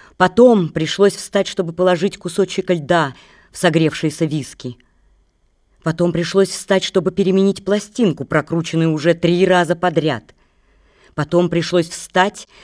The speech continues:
так как зазвонил телефон. Потом пришлось встать за новым журналом. И когда по истечении часа у входной двери раздался звонок, раздражение Жиля против самого себя достигло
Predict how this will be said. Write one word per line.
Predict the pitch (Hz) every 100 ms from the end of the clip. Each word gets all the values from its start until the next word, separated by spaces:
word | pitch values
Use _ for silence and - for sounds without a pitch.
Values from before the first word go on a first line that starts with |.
| -
так | 160 160
как | 160 123
зазвонил | 165 151 160 175 175
телефон. | 170 165 - 147 123
Потом | 147 151 180
пришлось | 185 180 185 170
встать | - - 202 160
за | 170
новым | 175 175 175
журналом. | 165 175 175 156 117 117 104 _ _ _ _ - - _ _ _ _ _ _ _ _ _ _ -
И | 143
когда | - 139 120 151 151 139 - _ - - -
по | 147
истечении | 139 - 143 - 147 139 139
часа | - 147 135 - 127
у |
входной | 117 - 120 131 123
двери | 120 131 120
раздался | 120 110 107 123 113 -
звонок, | 110 113 120 139 160 - _ _ _ _ _ - - - - -
раздражение | 139 123 117 147 131 175 175 165 156
Жиля | 123 170 165 147
против | 135 143 151 -
самого | 143 135 135 139
себя | 127 135 123 151
достигло | 143 127 - - 135 135 135